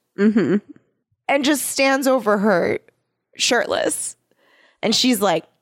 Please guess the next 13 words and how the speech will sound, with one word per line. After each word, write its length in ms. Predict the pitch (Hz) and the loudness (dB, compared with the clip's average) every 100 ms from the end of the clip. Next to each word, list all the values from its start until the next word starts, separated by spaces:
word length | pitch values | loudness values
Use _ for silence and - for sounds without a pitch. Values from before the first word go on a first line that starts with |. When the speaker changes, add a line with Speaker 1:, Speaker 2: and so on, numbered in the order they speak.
| - | -4
Speaker 2:
"Mm, 720 | 233 226 202 175 175 233 254 _ _ _ _ - _ _ | 0 0 0 -2 -4 -10 -14 _ _ _ _ -16 _ _
I 160 | 180 175 | -2 0
know 120 | 160 | -2
what 120 | - | -4
to 100 | - - | -6 -4
do." 160 | - - - 196 - _ _ _ _ - | -4 -4 -6 -10 -16 _ _ _ _ -8
And 140 | 202 208 | -4 -2
then 120 | 202 | 0
they, 540 | 190 254 302 214 220 _ _ _ _ - | 0 0 0 0 -4 _ _ _ _ -4
do 80 | 220 | 0
they 120 | 247 | 0
bang 300 | 214 180 226 | 0 0 0
it? 240 | 370 - | 0 -2